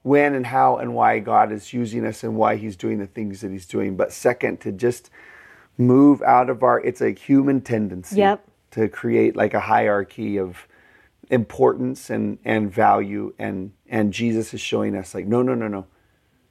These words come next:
Speaker 1: The greatest miracles happen in these one-on-one moments and conversations, and they begin with someone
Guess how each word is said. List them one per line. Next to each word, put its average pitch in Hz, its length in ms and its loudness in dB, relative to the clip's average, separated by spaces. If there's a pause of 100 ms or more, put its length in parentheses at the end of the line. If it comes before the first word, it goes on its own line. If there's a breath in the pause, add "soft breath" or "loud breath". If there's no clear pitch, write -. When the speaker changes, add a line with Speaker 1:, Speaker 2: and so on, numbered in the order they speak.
(160)
Speaker 1:
The 123 120 4
greatest 135 500 2
miracles 123 460 -2
happen 101 380 -2
in 101 120 -6
these 98 240 -10
one-on-one 107 1000 -4 (540)
moments 117 480 0
and 110 140 -4
conversations, 101 840 -4
and 101 120 -4
they 101 60 0
begin 101 340 -4
with 104 100 -6
someone 98 480 -6